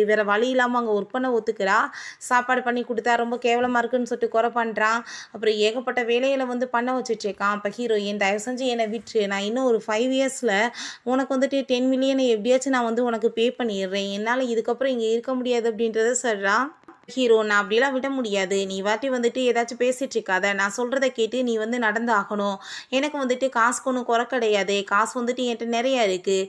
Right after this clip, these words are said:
ஆனா உன்ன மாதிரி நான் எனக்கு கிடைப்பாங்களான்னு சொல்லிட்டு போனதும், அங்க வேகமா வந்து புடிச்சு இழுத்ததுமே, அங்க அவனுக்கு ரொம்ப பெயின் ஆயிருது. என்ன வேலை பண்ணேன்னு சொல்லிட்டு கோவப்படுறான்.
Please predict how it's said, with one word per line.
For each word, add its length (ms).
ஆனா 220
உன்ன 220
மாதிரி 260
நான் 240
எனக்கு 360
கிடைப்பாங்களான்னு 560
சொல்லிட்டு 280
போனதும், 400
அங்க 240
வேகமா 360
வந்து 280
புடிச்சு 220
இழுத்ததுமே, 560
அங்க 240
அவனுக்கு 340
ரொம்ப 240
பெயின் 300
ஆயிருது. 460
என்ன 280
வேலை 260
பண்ணேன்னு 360
சொல்லிட்டு 300
கோவப்படுறான். 720